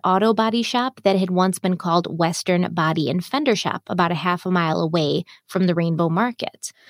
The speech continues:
When all of this came out, Michaela's father, Rod Garrett, gave a statement to the San Francisco Examiner saying, quote, "I don't believe a single word he said.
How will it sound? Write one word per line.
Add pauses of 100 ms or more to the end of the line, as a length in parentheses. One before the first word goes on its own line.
(640)
When
all
of
this
came
out,
Michaela's
father,
Rod
Garrett,
gave
a
statement
to
the
San
Francisco
Examiner
saying,
quote, (260)
"I
don't
believe
a
single
word
he
said.